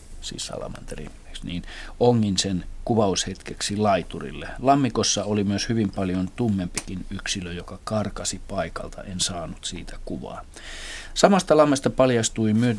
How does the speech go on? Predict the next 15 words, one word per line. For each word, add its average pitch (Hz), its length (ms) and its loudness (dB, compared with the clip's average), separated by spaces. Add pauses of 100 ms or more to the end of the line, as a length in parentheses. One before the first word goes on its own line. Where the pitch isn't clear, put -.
(120)
myös 127 320 4
nyt 117 200 2
jäiden 120 440 4
lähdön 95 260 2
jälkeen 95 500 0
melko 117 320 2
lohduton 113 500 2
näky. 117 240 0 (380)
Pohjalla 117 420 4
oli 104 160 2
kymmenittäin 98 800 0
kuolleita 90 520 -2
sammakoita, 92 760 -4
isoja 95 440 -4
ja 92 140 -8